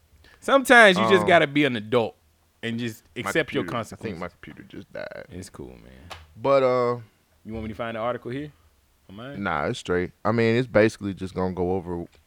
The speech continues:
Speaker 2: what I was just talking about, but, um,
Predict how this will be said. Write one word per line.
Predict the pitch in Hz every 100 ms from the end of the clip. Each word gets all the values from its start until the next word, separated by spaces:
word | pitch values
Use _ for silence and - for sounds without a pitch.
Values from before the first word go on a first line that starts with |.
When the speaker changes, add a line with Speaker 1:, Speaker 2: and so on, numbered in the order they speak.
| _ _
Speaker 2:
what | 80 92 90
I | 95
was | 90
just | 82 -
talking | 76 85 78
about, | 82 82 82
but, | 87 - - - - - - -
um, | 113 107 101 95